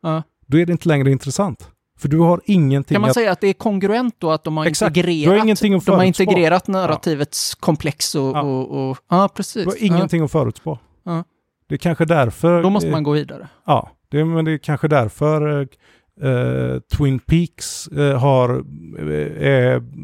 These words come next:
Speaker 2: bättre att se om än vissa andra grejer. För den är, för det är ännu svårare att förstå vad Twin Peaks handlar om, liksom.
Speaker 1: Men även Tarkovsky-filmer eller
Speaker 2: Ja, men precis.
Speaker 1: kanske en Ingmar Bergman, Sen
Speaker 2: Ja.
Speaker 1: Bergman-film eller
Speaker 2: Det som
Speaker 1: är
Speaker 2: du
Speaker 1: liksom,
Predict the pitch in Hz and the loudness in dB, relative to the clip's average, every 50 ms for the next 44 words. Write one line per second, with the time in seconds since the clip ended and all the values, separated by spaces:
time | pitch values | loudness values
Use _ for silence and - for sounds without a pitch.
0 | 135 123 135 - - - - 120 123 113 - - 127 113 110 110 110 110 110 98 | -4 -2 -2 -2 -4 -6 -6 -4 -4 -4 -2 -2 0 0 0 -2 -4 -6 -8 -12
1 | - _ _ _ _ _ _ _ _ _ - 135 117 113 107 107 110 110 113 110 | -18 _ _ _ _ _ _ _ _ _ -2 0 0 2 2 0 -2 -4 -4 -4
2 | 110 117 - - 117 110 107 113 120 139 117 107 - 101 - _ _ _ _ _ | -4 -4 -2 -2 -2 -2 -2 -2 -2 -2 -2 -4 -6 -10 -16 _ _ _ _ _
3 | _ _ - 123 127 131 147 165 185 170 151 139 131 156 160 131 110 - - - | _ _ -2 0 0 0 0 -2 -6 -8 -8 -8 -8 -8 -10 -10 -10 -8 -6 0
4 | 139 127 123 123 120 120 - - _ - 139 123 117 113 120 127 - - 165 156 | 2 2 2 2 2 0 -2 -6 _ -2 0 0 2 0 0 -2 -2 -2 0 0
5 | 131 113 110 110 107 107 104 110 107 - - - 110 - - 120 110 110 101 - | 0 0 -2 -2 -2 -2 -4 -6 -8 -8 -6 -6 -4 -2 -2 -2 0 -2 -2 0
6 | - 123 113 110 - 117 101 - - 123 113 107 98 98 104 123 139 131 110 - | 2 2 2 2 2 0 0 0 0 0 0 0 0 -2 -2 -2 -2 -2 -4 -8
7 | - 95 95 - _ _ _ _ - 196 208 247 240 226 202 190 180 165 - - | -10 -14 -16 -18 _ _ _ _ -2 0 2 4 4 4 2 2 0 -2 0 0
8 | 185 160 - - 175 - - - - 160 - - 151 147 143 139 147 151 147 147 | 0 0 0 -2 -4 -4 -6 -8 -8 -6 -4 -4 -2 -2 -4 -4 -4 -2 -2 0
9 | 151 147 147 143 139 143 131 117 143 131 131 143 131 151 196 165 185 175 170 175 | 0 0 2 2 2 2 2 2 2 2 2 2 2 2 2 2 0 0 0 0
10 | 170 160 156 160 156 165 160 147 139 143 151 143 - - - - - 120 117 147 | 0 2 2 2 4 2 2 2 0 -2 -4 -6 -8 -12 -10 -6 -4 -4 -2 -2
11 | 135 156 147 143 135 135 135 127 - 135 135 135 127 127 131 123 120 117 110 110 | -2 -2 -2 -2 -2 -6 -8 -8 -8 -8 -8 -8 -8 -10 -10 -12 -12 -12 -12 -14
12 | 98 - 123 120 123 - - - 123 147 147 - 147 147 175 151 135 127 117 | -14 -14 -14 -14 -14 -16 -10 -4 -2 -2 0 0 0 2 2 2 2 2 2